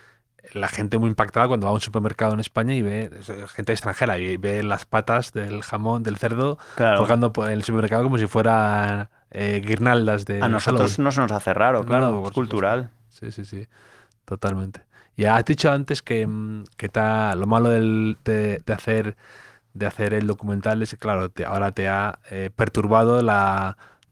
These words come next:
Speaker 2: La
Speaker 1: tu,
Speaker 2: percepción.
Speaker 1: la percepción cuando vas a
Speaker 2: <laughs>
Speaker 1: restaurantes, que eso lo puedo entender,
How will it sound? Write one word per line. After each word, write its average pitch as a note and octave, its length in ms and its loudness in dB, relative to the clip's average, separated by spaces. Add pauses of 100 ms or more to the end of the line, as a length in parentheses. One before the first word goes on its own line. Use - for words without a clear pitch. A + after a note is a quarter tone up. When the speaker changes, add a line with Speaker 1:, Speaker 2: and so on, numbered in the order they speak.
Speaker 2:
La A#2+ 140 0
Speaker 1:
tu, B2 80 2
Speaker 2:
percepción. A#2+ 540 2
Speaker 1:
la A2+ 40 8
percepción C3 640 4
cuando A#2+ 200 4
vas A2+ 100 2
a B2+ 60 2
Speaker 2:
<laughs> - 0 -
Speaker 1:
restaurantes, A#2+ 680 2
que - 80 -8
eso A2 160 -4
lo G#2 100 -2
puedo G#2 240 -4
entender, G#2 460 -2